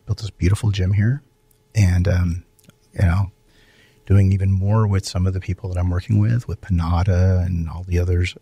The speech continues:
partners that I have that, you know, going out there and doing these events, I think it's just when people really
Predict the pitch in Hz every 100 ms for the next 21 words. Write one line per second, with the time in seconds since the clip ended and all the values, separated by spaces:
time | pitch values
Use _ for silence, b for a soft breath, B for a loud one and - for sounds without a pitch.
0 | _ - - 90 90 87 87 - B B
1 | B B - 85 78 90 92 95 - 95
2 | - - b b b b b _ _ _
3 | _ _ - 95 95 98 95 95 101 101
4 | 101 98 87 95 98 95 92 90 85 92
5 | 95 - - _ _ _ _ - - 110
6 | 107 98 - - - _ _ _ _ _
7 | - 98 - 107 - 143 143 107 107 110
8 | 104 113